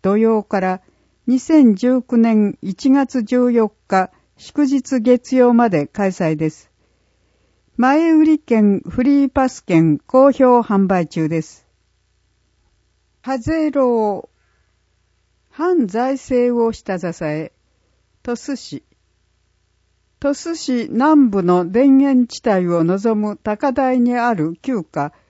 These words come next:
犬丸家。幕末期に佐賀藩の御養老屋を務めた道家は、江戸時代後期に鳥栖地域を代表する特産品だっ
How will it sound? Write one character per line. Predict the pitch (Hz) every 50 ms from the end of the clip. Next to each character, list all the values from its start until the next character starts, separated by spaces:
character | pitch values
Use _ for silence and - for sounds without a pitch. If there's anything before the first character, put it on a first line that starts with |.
| _ _ _ _ _ -
犬 | 233 220 240 277 285 262
丸 | 254 262 254 233 226 226 208
家。 | _ - - 147 - _ _ _ _ _ _ _ _ _ _ _ _ _ _ _ _ _ _ _ _ _ -
幕 | - 240 247 - - 311 294 302
末 | 320 320 311 - - - -
期 | 247 226
に | 220 220 226 220 -
佐 | - - 269 269 269
賀 | 302 311 311
藩 | 269 254 226 220 202 196 190
の | 190 185 - 160 -
御 | 170 185 220 233
養 | 262 285 285 277 277 285 277
老 | 269 269 262 254 254
屋 | 254 247 247 247 247
を | 247 247
務 | - - - - 254 233 190
め | 175
た | - - 170 165
道 | 180 262 240 208
家 | - - 190 170
は、 | 156 156 160 170 - _ _ _ _ _ _ _ _ _ _
江 | - 233 262 240
戸 | 311 320 320
時 | 294 320 277
代 | - 294 277 269 262
後 | - - 311 294 247 220
期 | - - 196
に | 185 190 196 196 190 - _ _ _ _ -
鳥 | - 254 277
栖 | - - 311 302 294
地 | - - 320 294 269
域 | 208 - - 202
を | 180 170 165
代 | 156 220 233 233 233 - -
表 | 240 214 208 202
す | - - 185
る | 180 180 180 - _ _ _ _ _
特 | - 240 247 - -
産 | - - 311 302 302
品 | 294 - 302 294 285 277 262
だ | 294 285
っ | 277